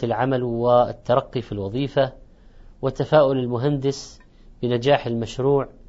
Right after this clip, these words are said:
والزوج بنجاح الزواج، والتاجر بربح التجارة، والداعية بنجاح دعوته واستجابة الناس له.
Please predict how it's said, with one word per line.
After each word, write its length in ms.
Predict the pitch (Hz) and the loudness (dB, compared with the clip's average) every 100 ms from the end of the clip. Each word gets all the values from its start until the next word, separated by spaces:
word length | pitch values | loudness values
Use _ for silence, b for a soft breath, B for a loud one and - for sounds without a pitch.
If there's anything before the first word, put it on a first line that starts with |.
| b b b - | b b b -6
والزوج 760 | 131 113 104 151 147 139 - - - b b - | -2 -2 2 2 2 -2 -10 -20 -20 b b -10
بنجاح 440 | 123 123 120 143 131 | -2 -2 2 2 2
الزواج، 760 | 117 110 117 139 139 131 - - b b b - | -4 -2 4 6 4 2 -8 -20 b b b -6
والتاجر 720 | 120 - - 147 143 135 135 - - b b - | -6 -4 4 6 6 2 -2 -4 -20 b b -12
بربح 320 | 120 135 139 139 | -2 0 0 -2
التجارة، 720 | - 123 120 139 135 127 - b b b - | -2 -4 2 4 4 2 -2 b b b -4
والداعية 840 | 123 127 120 135 127 131 127 117 - - - - - - - 110 | -2 -2 2 2 4 2 0 -2 -10 -20 -20 -20 -20 -20 -20 -10
بنجاح 1500 | 117 135 131 131 123 - - - - 117 123 127 131 - | -4 -2 -2 -4 -6 -12 -20 -20 -12 -4 -2 0 0 -2
دعوته 720 | 120 117 107 127 123 123 120 120 | -4 -2 -2 -4 -4 -8 -6 -4
واستجابة 640 | 117 - 120 120 120 113 - | -6 -6 -6 -2 -2 -2 -6
الناس 480 | 113 113 113 110 113 110 110 - - - | -6 -4 -6 -6 -8 -6 -8 -12 -20 -6
له. 260 | 123 98 80 | -2 -2 -4